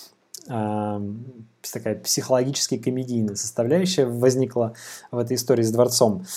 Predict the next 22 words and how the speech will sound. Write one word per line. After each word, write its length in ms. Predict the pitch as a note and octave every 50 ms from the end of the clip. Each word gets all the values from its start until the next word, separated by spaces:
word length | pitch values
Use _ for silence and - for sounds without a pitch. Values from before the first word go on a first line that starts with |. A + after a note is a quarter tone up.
| - - - -
Но, 540 | C3+ C3+ D#3 E3+ E3+ E3+ D#3+ D3 - - -
а, 320 | - D3+ C#3 C#3 C#3 C#3+ -
у 60 | D#3+
меня 180 | D3 F3 A3+ C4
есть, 340 | B3 F3+ E3+ F#3+ F#3 - -
вот 120 | C#3+ - D#3
лично 240 | D#3 - - - C3+
мне, 240 | C#3 F3 A#3+ C#4 F3+ -
как 120 | - C#3 C3+
бы 80 | C3 B2
кажется, 420 | - D3 C#3 A#2 A#2 A#2 - B2 A#2
я 60 | A2+
когда 200 | B2+ C#3+ D3+ D3+
ещё 140 | C#3+ - -
смотрел 300 | - C#3+ C3 C#3 C#3 C3
фильм 200 | - C#3+ C3 B2
Навального, 680 | B2 C3+ F3+ A#3 B3 A3+ G3+ E3+ D#3 D#3 D3 C3+ B2 - _ _ _ _ _ _ _ _ _ _ _ _ _ _ _ - - - -
по-моему, 320 | C#3+ C#3+ D3+ D3 C#3 C3
сразу 340 | - - D3 C#3+ B2+ B2 A#2
про 140 | A#2+ A#2 A#2
это 100 | A2+ A#2
писал, 600 | A2+ - A#2+ - - G#3 A3 A3+ A3 G3+ F#3 F#3+